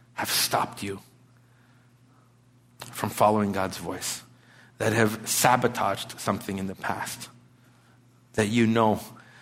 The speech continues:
you needed to move towards, but that sabotaged. Maybe you know the things that trigger this.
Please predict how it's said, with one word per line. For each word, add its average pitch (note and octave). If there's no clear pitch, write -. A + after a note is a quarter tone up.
you A2
needed A2+
to A2
move G#2
towards, F#2+
but -
that -
sabotaged. -
Maybe A#2+
you B2
know A#2+
the -
things A#2
that G#2+
trigger G#2
this. -